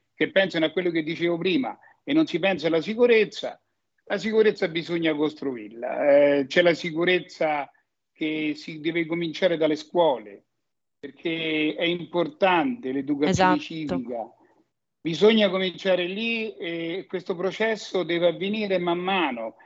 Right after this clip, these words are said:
Speaker 1: perché oggi siamo arrivati a un punto di non ritorno. Lei menzionava anche la mia vita fino adesso, che ho fatto il militare, e,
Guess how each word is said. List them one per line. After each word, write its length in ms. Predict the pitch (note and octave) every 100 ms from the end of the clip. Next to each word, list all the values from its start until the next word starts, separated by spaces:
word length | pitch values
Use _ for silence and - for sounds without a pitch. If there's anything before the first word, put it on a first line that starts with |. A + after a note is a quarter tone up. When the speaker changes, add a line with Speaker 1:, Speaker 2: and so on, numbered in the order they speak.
| _
Speaker 1:
perché 300 | - D#3+ G3+
oggi 280 | G#3 A#3+ F#3+
siamo 440 | D#3 F#3 G3 F3 F3
arrivati 500 | F#3 E3 G3 A3+ F#3+
a 40 |
un 160 | F#3 D#3
punto 320 | G#3 G3+ E3+
di 100 | D#3+
non 140 | D#3+
ritorno. 640 | D3+ C#3 B2+ G#2+ A2 _ _ _ _
Lei 200 | F3+ G#3
menzionava 640 | F#3+ F3+ D#3 E3+ F3 E3+
anche 640 | F3 F#3 - E3 D3 C#3+ _ _ _ _ _ -
la 100 | D3+
mia 200 | E3 D#3+
vita 680 | F3+ G3+ F3 F3+ D#3 D3
fino 220 | C3 D#3+
adesso, 420 | D#3 F#3 F3+ - C#3
che 100 | C3+
ho 60 |
fatto 340 | C3 E3 D#3 D#3
il 80 |
militare, 800 | D3 D3 D3 G3 G#3+ G3+ F3 D#3 _ _ -
e, 160 | D#3